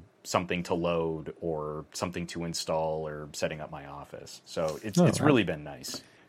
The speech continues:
Speaker 2: Absolutely. Um, uh, Ron Guido is asking is, have you taken it outside yet? How is the brightness?
Speaker 1: Uh, it's a four hundred nit display. That's pretty good.
Speaker 2: That's not bad.
Speaker 1: Um, it's, it's, uh,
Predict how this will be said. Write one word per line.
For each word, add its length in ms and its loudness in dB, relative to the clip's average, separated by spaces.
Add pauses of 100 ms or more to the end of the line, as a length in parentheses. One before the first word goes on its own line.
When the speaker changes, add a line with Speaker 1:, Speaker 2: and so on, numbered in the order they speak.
(160)
Speaker 2:
Absolutely. 520 8
Um, 580 8
uh, 260 10
Ron 220 10
Guido 220 10
is 100 10
asking 340 6
is, 320 6
have 140 8
you 60 8
taken 260 8
it 80 10
outside 420 8
yet? 160 6
How 260 4
is 140 4
the 120 0
brightness? 600 -4 (1080)
Speaker 1:
Uh, 320 12
it's 240 8
a 200 12
four 280 10
hundred 300 8
nit 180 6
display. 480 8
That's 300 8 (180)
pretty 440 6
good. 380 -6 (560)
Speaker 2:
That's 160 6
not 140 4
bad. 120 8
Speaker 1:
Um, 260 0 (360)
it's, 380 0
it's, 280 2
uh, 540 10